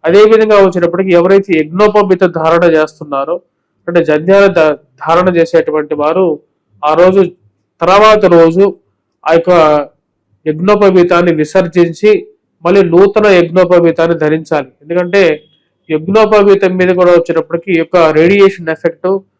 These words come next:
అదే విధంగా వచ్చేటప్పటికి ఈ యొక్క చంద్రగ్రహణ ప్రభావం అనేది ఉంటది కాబట్టి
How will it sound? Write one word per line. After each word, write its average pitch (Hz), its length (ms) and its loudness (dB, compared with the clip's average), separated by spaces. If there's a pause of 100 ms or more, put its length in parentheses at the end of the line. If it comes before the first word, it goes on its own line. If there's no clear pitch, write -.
(560)
అదే 175 180 4
విధంగా 185 300 2
వచ్చేటప్పటికి 175 580 0
ఈ 165 40 0
యొక్క 165 160 -2 (140)
చంద్రగ్రహణ 185 680 -2
ప్రభావం 180 640 0
అనేది 170 260 2
ఉంటది 151 260 -8
కాబట్టి 147 520 -6